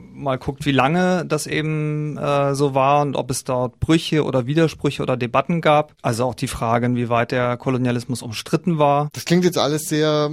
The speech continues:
Speaker 2: historisch. Da könnte man jetzt ja sagen, das betrifft uns eigentlich nicht mehr.
Speaker 1: Ja, natürlich ist es zum einen historisch.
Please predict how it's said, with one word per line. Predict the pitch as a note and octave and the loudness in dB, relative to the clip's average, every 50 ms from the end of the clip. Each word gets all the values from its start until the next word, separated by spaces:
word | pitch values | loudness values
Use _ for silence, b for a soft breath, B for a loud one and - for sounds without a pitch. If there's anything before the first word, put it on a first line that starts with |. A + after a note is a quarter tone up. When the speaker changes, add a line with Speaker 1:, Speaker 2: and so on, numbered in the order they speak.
| C#3 | -4
Speaker 2:
historisch. | - C#3+ C#3 - - - D#3 E3+ F#3+ F#3+ D#3+ D3 B2+ A#2+ - | -4 -4 -4 -4 0 4 6 6 6 6 6 2 2 0 -2
Da | - - | -2 -2
könnte | - - C#3 C#3 C#3 C#3+ | 0 2 2 2 2 2
man | C#3 C#3 | 2 2
jetzt | C#3 C3+ - - | 2 2 2 2
ja | C#3+ B2 | 0 0
sagen, | B2 A#2 A2+ C3+ C#3 D3 C#3 | 2 0 0 0 0 0 -2
das | C3+ C3 - | -4 -6 -8
betrifft | - - - D3+ - - - F#3+ F#3 - | -10 -14 -14 -14 -4 -2 -2 0 2 2
uns | F3 D3+ - | 2 2 2
eigentlich | - A2 B2+ B2+ A#2+ A2+ A2 - | 2 0 0 0 0 -2 -2 -2
nicht | B2+ A#2 - | -4 -2 0
mehr. | B2 A#2 A2+ A2+ A2 G#2 - - - _ _ b b b b b b b b b _ | 2 2 2 2 2 0 -4 -12 -20 _ _ b b b b b b b b b _
Speaker 1:
Ja, | D3+ D3 D#3+ D#3 D3 C#3+ | 2 4 4 6 4 4
natürlich | A#2+ C3+ C#3+ C3 - F#3 G3+ G3+ - | 2 2 2 2 2 2 2 2 0
ist | C#3+ C#3+ C#3+ | -2 -2 -4
es | D3 - | -4 -6
zum | - - D3+ - | -6 -8 -8 -6
einen | - A2+ B2+ C3+ C#3+ C#3+ C#3 C#3 C#3 | -4 -2 0 0 0 0 0 -2 -2
historisch. | C3+ G#2 C#3+ C#3 - - - C#3 C3+ C3+ C#3 D3+ F3 F#3 - - - - | -2 -2 -4 -4 -4 -2 -2 2 2 2 4 2 2 0 0 -4 -8 -10